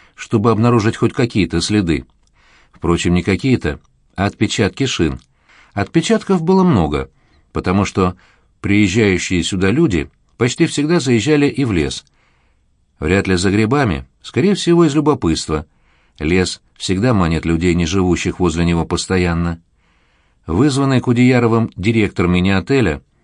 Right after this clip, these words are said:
ходил за ним следом как собачка и почти всё время молчал. Отель до конца разбирательства прикрыли. В лесу встречались пивные бутылки и окурки. Понурый директор проявлял к ним большой интерес.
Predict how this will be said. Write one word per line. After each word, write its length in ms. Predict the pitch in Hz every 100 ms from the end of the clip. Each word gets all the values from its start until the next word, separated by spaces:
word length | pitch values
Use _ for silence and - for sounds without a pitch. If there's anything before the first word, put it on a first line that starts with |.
| _ _
ходил 380 | - 78 87
за 140 | 82 87
ним 180 | 87 82
следом 320 | 95 90 82
как 180 | 87 76
собачка 640 | 92 87 110 95 - 65 _ _ _ _ -
и 220 | 82 82
почти 380 | 90 85 - 87
всё 200 | - 90
время 240 | 90 87
молчал. 560 | 92 98 - 92 67 - _ _ _ _ _ _ _ _ -
Отель 380 | 92 - 202
до 100 | 107
конца 300 | 85 90 80
разбирательства 800 | 107 95 95 135 135 131 - 127
прикрыли. 640 | 123 143 131 92 76 69 - _ _ _ _ _ _ _ _
В 100 | 78
лесу 260 | 85 87 117
встречались 460 | - 85 - 82 -
пивные 340 | 87 85 85
бутылки 520 | 80 87 110 110 -
и 40 | 78
окурки. 640 | 76 - 117 120 123 110 _ _ _ _ _ _ -
Понурый 360 | 80 95 104
директор 540 | 82 87 95 - - - _ _ _ _
проявлял 500 | - 87 90 90 98
к 80 | 98
ним 160 | 101 95
большой 320 | 98 - 101
интерес. 500 | 98 151 123 78 -